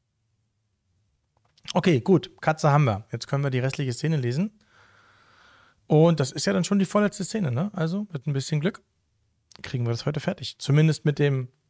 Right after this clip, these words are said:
inhaltlichen Konsistenz überarbeiten, ne? Eine Session werden wir dann wahrscheinlich noch brauchen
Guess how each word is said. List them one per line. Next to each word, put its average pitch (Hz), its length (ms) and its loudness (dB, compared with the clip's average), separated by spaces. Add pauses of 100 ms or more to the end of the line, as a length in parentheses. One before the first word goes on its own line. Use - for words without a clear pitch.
(200)
inhaltlichen 143 1040 2 (1120)
Konsistenz 139 880 -2
überarbeiten, 110 920 -2
ne? 160 260 -4 (600)
Eine 151 240 2
Session 151 400 0
werden 147 180 2
wir 147 80 0
dann 139 180 0
wahrscheinlich 139 360 -4
noch 139 180 -2
brauchen 170 720 -2